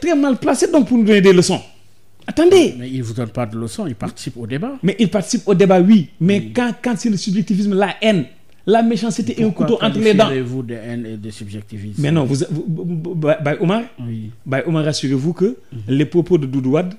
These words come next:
Speaker 1: les jugements de, des jugements de Doudou Wade, en âme et conscience, ne reflètent pas la réalité par rapport au fonctionnement. Au contraire. Doudou Wade,
Speaker 2: Oui.
Speaker 1: Doudou Wade, son problème, c'est qu'il est nostalgique d'un passé qui se renouvellera plus jamais.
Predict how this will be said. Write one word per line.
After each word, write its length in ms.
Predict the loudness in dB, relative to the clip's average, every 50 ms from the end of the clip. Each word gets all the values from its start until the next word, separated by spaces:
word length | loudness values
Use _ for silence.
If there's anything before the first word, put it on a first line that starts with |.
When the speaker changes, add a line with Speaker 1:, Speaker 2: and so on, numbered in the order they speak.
| -18 -20 -20 -20 -20 -20 -20 -20 -14 -8 -2
Speaker 1:
les 140 | 0 2
jugements 380 | 2 2 2 0 0 0 0 0
de, 100 | -2 -4
des 180 | -4 -4 -4 -2
jugements 420 | -2 -2 -2 -2 -2 -2 -4 -6 -10 -18 -16 -12
de 80 | -12 -8
Doudou 300 | -4 -2 0 2 2 0
Wade, 220 | 0 -2 -6 -10 -14 -20 -20 -20 -20 -20 -20 -20 -20 -12 -8
en 160 | -6 -4 -4
âme 140 | -4 -4 -4
et 40 | -6
conscience, 600 | -6 -8 -10 -8 -8 -10 -10 -10 -14 -18 -20 -20 -20 -20 -20 -20 -20 -20 -20 -20 -20 -20 -20 -20 -20 -20 -20 -18 -8 -4
ne 160 | 0 0 0 0
reflètent 320 | -2 -4 -10 -12 -12 -14 -20 -20 -20 -20 -14 -8
pas 140 | -4 0 0
la 100 | 0 0
réalité 440 | 0 -2 -2 -4 -4 -4 -4 -4 -4
par 180 | -6 -8 -10 -10
rapport 260 | -10 -10 -10 -10 -10
au 60 | -12
fonctionnement. 460 | -12 -12 -14 -12 -12 -10 -10 -12 -12 -16 -20 -20 -20 -20 -20 -20 -20 -20 -20 -20 -20 -20 -20 -16 -12
Au 100 | -12 -10
contraire. 420 | -8 -8 -8 -8 -6 -8 -8 -8 -10 -18 -20 -20 -16 -14 -14 -12 -6
Doudou 360 | 0 4 4 4 6 4 4 4
Wade, 160 | 4 4 2
Speaker 2:
Oui. 160 | 2 -2 -4 -6 -2
Speaker 1:
Doudou 240 | 0 2 2 2 2
Wade, 180 | 2 0 -2 -4 -10 -12
son 240 | -8 -6 -4 -4 -4
problème, 300 | -4 -6 -4 -4 -4 -4
c'est 160 | -6 -8 -10
qu'il 160 | -8 -6 -6
est 20 | -4
nostalgique 540 | -4 -6 -8 -6 -4 -4 -4 -4 -4 -2 -2
d'un 100 | -4 -2
passé 320 | -4 -6 -6 -6 -6 -6
qui 100 | -8 -6
se 140 | -2 0 0
renouvellera 420 | 2 2 2 0 0 0 -2 -2
plus 220 | -4 -6 -4 -2 0
jamais. 240 | 2 2 0 0